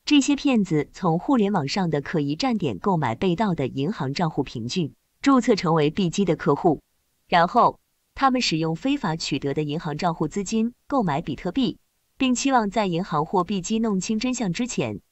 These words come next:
将比特币迅速转移到另一个钱包。对于币机来说，这样的骗局简直是双重灾难，不仅使公司蒙受比特币的损失，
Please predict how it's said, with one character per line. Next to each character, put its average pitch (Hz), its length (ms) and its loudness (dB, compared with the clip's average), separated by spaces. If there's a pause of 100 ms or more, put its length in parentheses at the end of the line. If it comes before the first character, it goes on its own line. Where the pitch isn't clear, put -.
将 208 220 0
比 170 120 -4
特 - 160 -6
币 156 200 -4
迅 240 280 -2
速 175 180 -4
转 120 260 -4
移 131 80 -6
到 151 180 0
另 226 180 -2
一 143 80 -2
个 135 120 -4
钱 127 200 -8
包。 156 260 -2 (480)
对 254 180 4
于 247 80 4
币 240 160 2
机 220 160 0
来 165 140 4
说， 170 340 0 (360)
这 285 100 4
样 269 160 4
的 208 60 2
骗 190 240 0
局 143 360 -2
简 139 220 0
直 143 160 0
是 170 160 0
双 254 240 0
重 135 200 -4
灾 165 160 0
难， 165 240 2 (140)
不 214 140 2
仅 160 180 0
使 - 180 0
公 160 160 -2
司 185 180 -2
蒙 143 200 0
受 165 240 -2
比 135 160 -4
特 - 180 -4
币 165 140 -2
的 147 80 0
损 117 200 -6
失， 156 300 -2